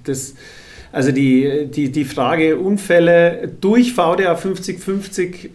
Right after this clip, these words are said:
das ist unmöglich. Also das, das eine hat mit dem anderen nichts zu tun. Die, die Sicherheit der Anlage wird in keinster Weise durch die V D A fünfzig fünfzig definiert. Und die V D A fünfzig fünfzig ist ja auch keine sicherheitsgerichtete Schnittstelle.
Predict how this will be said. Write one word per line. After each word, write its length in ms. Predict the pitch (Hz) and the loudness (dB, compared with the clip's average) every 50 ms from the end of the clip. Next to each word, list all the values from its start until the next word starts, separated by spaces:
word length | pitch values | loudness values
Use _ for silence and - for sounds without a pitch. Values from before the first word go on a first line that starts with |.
| 147 - | -10 -6
das 180 | 165 160 - 175 | -6 -6 -4 -6
ist 140 | 160 - - - | -8 -10 -6 -2
unmöglich. 800 | - 196 190 180 170 170 175 175 175 127 120 117 120 - - - - - - - | -2 0 0 2 2 2 2 2 0 -2 -4 -4 -6 -10 -14 -18 -20 -20 -20 -14
Also 200 | - 147 127 143 | -10 -6 -4 -2
das, 260 | 139 147 143 139 - - - - - - - - - | -2 -2 -4 -6 -8 -16 -20 -20 -20 -20 -20 -8 -6
das 120 | 160 139 170 | -4 -2 -2
eine 280 | 175 131 151 175 185 180 | 0 0 0 2 2 2
hat 140 | 175 175 | 2 2
mit 100 | 165 151 | 0 -2
dem 60 | 170 156 | -2 -2
anderen 260 | 151 170 180 170 170 | -4 -2 0 0 0
nichts 300 | 175 170 170 - - - | 0 0 -2 -6 -10 -10
zu 100 | 165 139 | -10 -10
tun. 340 | - - - 196 190 170 139 | -8 -6 -4 -2 -2 -2 -2
Die, 160 | 147 151 139 | -4 -4 -6
die 140 | 139 156 139 | -6 -8 -8
Sicherheit 540 | - - 196 - 196 175 147 156 156 156 | -6 -8 -6 -4 -4 -2 -2 -2 -2 -2
der 100 | 156 - | -4 -4
Anlage 560 | 139 156 185 196 185 175 180 180 175 170 156 156 | -4 -4 -2 0 2 2 2 2 0 -2 -2 -2
wird 180 | 160 160 - - - - - | -4 -4 -4 -8 -12 -12 -6
in 120 | - 151 139 | -6 -6 -4
keinster 560 | 135 139 139 143 170 185 - - 190 165 143 | -4 -2 -2 -2 -2 -4 -4 -4 -4 -2 -2
Weise 360 | 139 127 156 170 165 165 170 | 0 0 0 0 -2 -4 -6
durch 220 | - 160 170 170 170 | -6 -4 -6 -4 -6
die 100 | 180 156 | -6 -6
V 220 | - 147 147 160 | -6 -4 -2 -2
D 100 | 160 165 | 0 0
A 80 | 160 160 | -2 -2
fünfzig 460 | - 180 175 165 170 - 180 165 - | -4 -6 -8 -8 -8 -10 -10 -10 -8
fünfzig 440 | - 180 180 180 180 - 180 - - | -8 -8 -8 -8 -8 -10 -10 -8 -8
definiert. 600 | 151 131 - 147 135 131 131 127 127 127 127 - - - | -8 -8 -6 -6 -4 -4 -4 -4 -6 -8 -10 -14 -12 -6
Und 300 | 135 127 127 123 - - - - - - - - - - - - | -4 -4 -4 -4 -6 -12 -18 -20 -20 -20 -20 -20 -20 -20 -10 -8
die 80 | 147 | -8
V 180 | 127 135 139 139 | -4 -2 -2 0
D 100 | 156 156 | 0 0
A 20 | 143 | 0
fünfzig 400 | - 170 160 165 - 170 160 - | -2 -4 -6 -6 -6 -10 -10 -8
fünfzig 360 | - 175 170 170 - 180 160 | -6 -6 -6 -6 -6 -6 -6
ist 120 | 160 - | -6 -6
ja 80 | - - | -6 -8
auch 160 | 147 139 - | -8 -10 -10
keine 220 | - 156 147 143 143 | -8 -6 -6 -6 -6
sicherheitsgerichtete 1000 | - 196 - 180 170 143 151 151 - - 165 160 170 165 - - 143 - - 131 | -6 -8 -6 -6 -4 -4 -4 -6 -6 -6 -6 -6 -6 -6 -8 -8 -8 -6 -8 -8
Schnittstelle. 600 | - - 180 180 180 - - 123 120 120 120 | -6 -6 -6 -6 -6 -4 -4 -4 -2 -4 -6